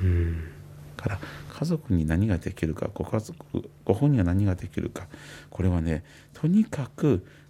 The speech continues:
Speaker 2: 家庭の中でこの問題を閉じ込むのではなくて、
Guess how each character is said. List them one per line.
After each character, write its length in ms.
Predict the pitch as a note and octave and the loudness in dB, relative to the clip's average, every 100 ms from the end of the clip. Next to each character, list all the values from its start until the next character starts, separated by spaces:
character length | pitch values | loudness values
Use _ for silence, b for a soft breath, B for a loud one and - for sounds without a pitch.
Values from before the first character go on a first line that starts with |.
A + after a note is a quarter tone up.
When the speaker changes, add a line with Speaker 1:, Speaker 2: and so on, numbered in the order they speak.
| - | -14
Speaker 2:
家 500 | - G3 - C4 B3+ | -4 -4 0 4 6
庭 0 | |
の 180 | G#3+ | 6
中 460 | A2+ F2+ - - B2+ | 4 2 -2 -6 -4
で 300 | D#3+ G#3+ G2+ B B - | 0 0 0 B B -8
こ 120 | - | 2
の 100 | G#2 | 4
問 320 | G2 F2 E2 | 6 4 4
題 240 | D#2 E2 D#2 | 2 2 4
を 140 | F#2+ | 4
閉 220 | G2+ - | 2 0
じ 100 | E2 | -2
込 180 | F2 - | -2 0
む 120 | F2+ | 2
の 100 | F#2 | 2
で 120 | F2+ B2 | 0 -2
は 140 | B2 | 0
な 140 | C#3+ | -2
く 140 | D3 - | -4 -10
て、 340 | - D#3 A2+ | -4 -2 -2